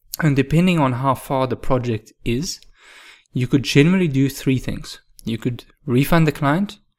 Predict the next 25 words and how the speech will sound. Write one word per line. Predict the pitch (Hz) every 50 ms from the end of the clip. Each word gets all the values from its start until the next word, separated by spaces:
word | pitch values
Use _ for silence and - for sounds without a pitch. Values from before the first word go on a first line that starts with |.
| _ _ _ _ _ _ _ _ _ -
tell | - - 131 143
them | 170 170 165
you | 160 147
can't | - - 160 156 143
work | 127 117 117 120 127 - -
like | 120 127 -
this | - 131 - - - - _ -
any | 135 131 123
longer, | 113 110 107 110 110 113 120 170 185 - _ _ -
and | - 113 110 107 107 107 -
how | - - 117 113
things | 117 - 127 120 107 113
will | 107 110
change | - - - 127 117 120 127 123 - -
and | 110 104 107
meet | 113 117 110 -
the | 110 113
expectations | 107 - - - - - 123 113 110 - 113 107
going | - 107 104 110
forward. | - - 120 113 135 175 -
Or | - -
the | 120
final | - - - 170 190 202 196 165
thing | - 139 123 117
is, | 113 110 107 -